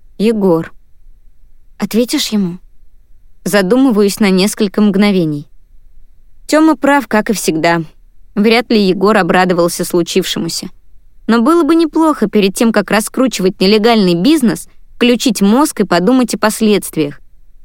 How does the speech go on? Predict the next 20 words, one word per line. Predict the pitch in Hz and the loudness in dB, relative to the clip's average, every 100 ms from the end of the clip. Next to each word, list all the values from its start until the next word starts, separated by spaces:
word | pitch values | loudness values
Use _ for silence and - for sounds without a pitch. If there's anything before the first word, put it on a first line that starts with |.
| - | -16
С | - | -2
одной | 202 233 330 | 0 2 2
стороны, | - 233 233 285 | 2 2 4 4
мне | 240 226 | 4 4
его | 226 | 2
жаль, | 226 175 165 143 - - - | 0 0 0 -2 -8 -20 -4
а | 196 | -2
с | 185 | 0
другой — | 185 170 330 330 - - - - | 0 2 0 0 -6 -20 -20 -8
сам | - 214 | 0 0
виноват. | 170 170 160 156 - - - - - - - | 2 0 -2 -4 -8 -20 -20 -20 -20 -20 -4
И | 208 | -2
почему | 233 - 339 339 | -2 0 0 2
почти | 285 - 277 | 0 0 -2
все | 220 - 262 247 | -2 -2 0 0
парни | - 277 285 | 0 0 2
пытаются | 208 180 233 247 - 202 | 0 2 2 2 0 -2
прыгнуть | 240 285 240 175 - | 0 2 2 0 0
выше | 233 - | -2 0
головы? | 214 247 240 196 156 | 2 2 2 0 -4